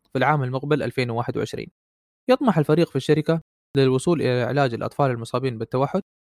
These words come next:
والاعتناء بكبار السن وتقديم الخدمات للعملاء في الشركات. صرح ديفيد هانسن صاحب الشركة ومخترع الروبوت صوفيا أن البشر يبعدون فقط بعض العقود الزمنية عن الزواج بالروبوتات،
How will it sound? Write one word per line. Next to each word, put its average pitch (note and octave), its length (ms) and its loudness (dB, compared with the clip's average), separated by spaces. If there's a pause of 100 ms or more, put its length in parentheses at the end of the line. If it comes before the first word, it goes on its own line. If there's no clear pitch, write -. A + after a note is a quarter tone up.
(200)
والاعتناء C3 440 0
بكبار A#2 360 -2
السن D#3+ 300 -6 (460)
وتقديم C#3+ 440 0
الخدمات B2+ 480 -2
للعملاء A#2 360 -2
في - 60 -10
الشركات. A#2+ 440 -6 (800)
صرح A3 340 4
ديفيد C3+ 300 0
هانسن C3+ 320 -2
صاحب C3+ 300 -4
الشركة C#3 380 -4 (340)
ومخترع D3 440 0
الروبوت C3 320 0
صوفيا A2+ 320 -6 (500)
أن D#3 120 0
البشر G3+ 380 2 (140)
يبعدون C#3 500 -2
فقط - 420 -2
بعض D#3 220 2
العقود C#3 400 -2
الزمنية B2+ 480 -2
عن C3+ 140 -4
الزواج B2 380 -2
بالروبوتات، A#2 560 0